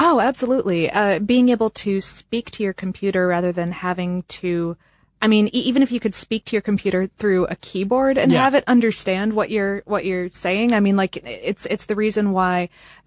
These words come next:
Speaker 1: Google spends so much time and money in its search algorithms of, of, of trying to figure out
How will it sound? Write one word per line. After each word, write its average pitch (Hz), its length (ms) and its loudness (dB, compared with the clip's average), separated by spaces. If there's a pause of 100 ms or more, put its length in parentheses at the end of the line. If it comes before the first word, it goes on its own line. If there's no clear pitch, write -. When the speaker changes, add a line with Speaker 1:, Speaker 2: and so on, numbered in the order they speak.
(140)
Speaker 1:
Google 220 340 2
spends 175 420 -4
so 190 140 -4
much 175 220 -4
time 185 240 -6
and 180 100 -2
money 175 340 -2
in 180 140 -4
its 165 160 -8
search 240 340 -4
algorithms 165 640 -4
of, 165 140 -4
of, 185 180 -4
of 170 140 -6
trying 185 300 -4
to 185 80 -10
figure 180 340 -2
out 175 240 0